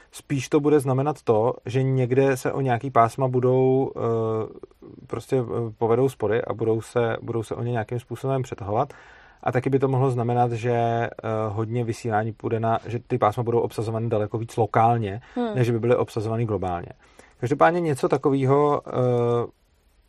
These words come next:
Speaker 1: je něco, co by musel nakonec, eh, co by musel nakonec jako ověřit volný trh, jak by to fungovalo. Já osobně si myslím, že v reálný, jako v reálný svobodný společnosti by potom třeba tady od toho byla odchylka od napu, jak ho vnímám já,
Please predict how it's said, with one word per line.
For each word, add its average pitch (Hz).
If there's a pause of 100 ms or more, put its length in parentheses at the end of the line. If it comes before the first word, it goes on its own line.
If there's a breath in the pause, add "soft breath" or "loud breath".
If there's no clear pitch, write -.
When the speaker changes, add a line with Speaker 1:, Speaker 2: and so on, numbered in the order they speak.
Speaker 1:
je 139
něco, 143
co 143
by 143
musel 143
nakonec, 139
eh, 113
co 123
by 127
musel 131
nakonec 135 (240)
jako 120 (320)
ověřit 123
volný 123
trh, 117
jak 113
by 117
to 156
fungovalo. 101 (880 soft breath)
Já 135
osobně 147
si 151
myslím, 147
že 143
v 127
reálný, 131 (220)
jako 123
v -
reálný 123
svobodný 127
společnosti 113
by 117
potom 120
třeba 117
tady 117
od -
toho 120
byla 113
odchylka -
od 113
napu, 113
jak 113
ho 117
vnímám 117
já, 98